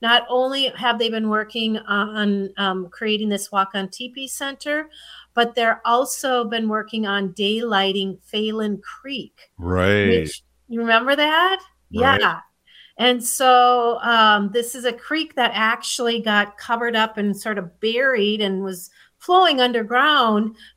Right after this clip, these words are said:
Speaker 1: but, um, that was not the original,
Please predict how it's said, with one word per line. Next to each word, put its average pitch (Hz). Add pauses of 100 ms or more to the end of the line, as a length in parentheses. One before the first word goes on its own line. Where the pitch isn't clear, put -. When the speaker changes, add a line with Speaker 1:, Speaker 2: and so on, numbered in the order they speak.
(120)
Speaker 1:
but, 214 (100)
um, 202 (140)
that 226
was 233
not 220
the 214
original, 196